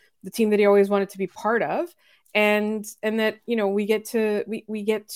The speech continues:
to, I mean, it's been a long time, so we're over the trade, but, like, we get to at least have that goodbye with him.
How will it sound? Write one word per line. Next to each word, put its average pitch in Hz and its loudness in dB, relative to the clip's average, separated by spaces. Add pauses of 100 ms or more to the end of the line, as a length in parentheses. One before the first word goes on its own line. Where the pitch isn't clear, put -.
(100)
to, 220 -4 (840)
I 233 0
mean, 254 2
it's 254 -2
been 285 0
a 269 0
long 220 2
time, 220 -4
so 240 -6
we're 196 0 (180)
over 262 2
the 202 -2
trade, 240 -4
but, 233 -2
like, 240 2
we 254 -2
get 262 0
to 285 -2
at 254 -2
least 247 -4
have 202 -4
that 190 -2
goodbye 110 -8
with - -12
him. - -16